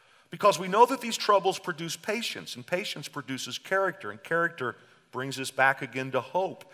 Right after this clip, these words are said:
and this hope will never disappoint us. Without having time to spend to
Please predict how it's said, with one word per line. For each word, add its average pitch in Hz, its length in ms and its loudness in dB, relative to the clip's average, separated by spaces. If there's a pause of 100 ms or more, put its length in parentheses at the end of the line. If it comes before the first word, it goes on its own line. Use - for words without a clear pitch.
(160)
and 123 180 -4
this 143 180 -4
hope 185 400 -4
will 131 100 -4
never 147 280 -2
disappoint 147 640 -8
us. - 260 -4 (400)
Without 143 340 6
having 143 320 4
time 147 340 4
to 131 80 -6
spend 135 560 -2
to 120 120 -2